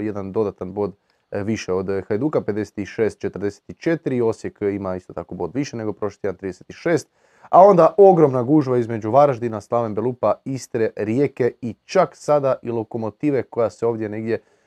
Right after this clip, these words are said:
šulja i prijeti toj četvrtoj poziciji, dok Šibenik i Gorica, e, sedam bodova razlike, Gorica i dalje u nadanjima za ostankom u prvenstvu.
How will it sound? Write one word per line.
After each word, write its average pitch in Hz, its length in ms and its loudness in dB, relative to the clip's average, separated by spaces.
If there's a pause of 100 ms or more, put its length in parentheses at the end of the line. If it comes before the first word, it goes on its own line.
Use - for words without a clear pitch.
(140)
šulja 165 560 4
i 139 100 -2
prijeti 131 340 0
toj 113 180 -2
četvrtoj 104 380 -4
poziciji, 117 520 -6
dok 107 180 -4 (160)
Šibenik 95 460 -12
i 98 60 -8
Gorica, 104 500 0 (640)
e, 92 120 -4
sedam 92 280 -6
bodova 92 200 -2
razlike, 98 440 -2 (380)
Gorica 95 440 -4
i 92 60 -4
dalje 92 360 -2 (100)
u 95 100 -10
nadanjima 92 540 -4
za 92 260 -2
ostankom 98 540 -6 (100)
u 107 140 -4
prvenstvu. 104 600 -2